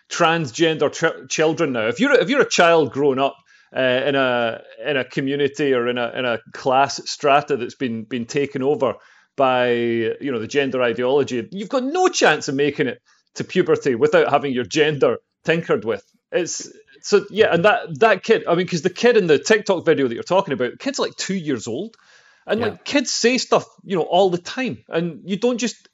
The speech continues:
Speaker 1: indulge every whim. You just say, "Oh, that's nice, dear." You know, if they wanna play with a doll, let them play with a doll. If they wanna wear pink, let them wear pink. It doesn't mean that they wanna have puberty blockers and surgery and all the rest of it. It just means they're two years old and they're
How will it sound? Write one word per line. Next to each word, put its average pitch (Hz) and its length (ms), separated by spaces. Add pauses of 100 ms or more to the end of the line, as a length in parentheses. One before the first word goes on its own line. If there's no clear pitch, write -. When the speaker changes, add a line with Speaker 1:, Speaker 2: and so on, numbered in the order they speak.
Speaker 1:
indulge 180 640
every 160 220
whim. 208 180
You 139 80
just 185 160
say, 185 100
"Oh, 165 100
that's 175 220
nice, 127 200
dear." 123 280 (220)
You 226 80
know, 247 60
if - 60
they 285 60
wanna 285 180
play 320 160
with 302 120
a 220 120
doll, 277 420 (160)
let 262 120
them 233 100
play 294 140
with 277 100
a 269 40
doll. 285 260
If 139 60
they 185 40
wanna 233 140
wear 226 180
pink, 233 360
let 226 140
them 226 120
wear 233 120
pink. 254 320 (280)
It 214 160
doesn't 240 260
mean 220 320 (360)
that 175 240 (140)
they 175 160
wanna 196 280 (100)
have 156 300 (220)
puberty 208 400
blockers 170 720
and 147 260
surgery 175 560
and 131 100
all 127 120
the 123 80
rest 131 320
of 180 80
it. 220 100
It 202 140
just 220 180
means 240 220
they're 175 80
two - 180
years 208 260
old 220 220
and 156 100
they're 156 180